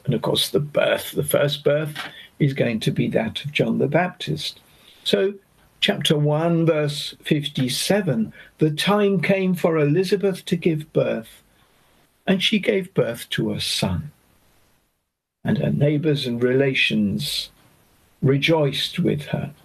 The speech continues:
That's all we have about the actual birth, but we have a very important section then about what happened on the eighth day, when they came to circumcise the child and also to give him a name.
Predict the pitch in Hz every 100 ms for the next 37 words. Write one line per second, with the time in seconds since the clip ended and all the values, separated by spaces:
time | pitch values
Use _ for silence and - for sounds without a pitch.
0 | _ _ _ _ _ _ _ _ _ _
1 | _ _ _ _ _ _ _ - 208 208
2 | 233 214 180 160 208 151 - 123 - 139
3 | 127 - - 110 143 139 104 90 - 180
4 | 151 170 160 147 151 220 254 214 185 -
5 | - - 165 151 147 226 240 - 147 143
6 | - 180 - - 123 120 135 113 113 -
7 | - - 147 170 170 202 196 175 202 190
8 | 170 160 156 160 165 165 175 - - -
9 | - - 156 170 - 147 147 _ _ _
10 | _ _ _ 165 196 202 202 220 208 -
11 | 196 - - 220 262 254 180 147 135 113
12 | 101 - 151 - 113 104 117 147 - _
13 | _ _ _ 269 277 247 247 196 175 226
14 | 147 160 135 156 147 156 165 190 214 -
15 | 143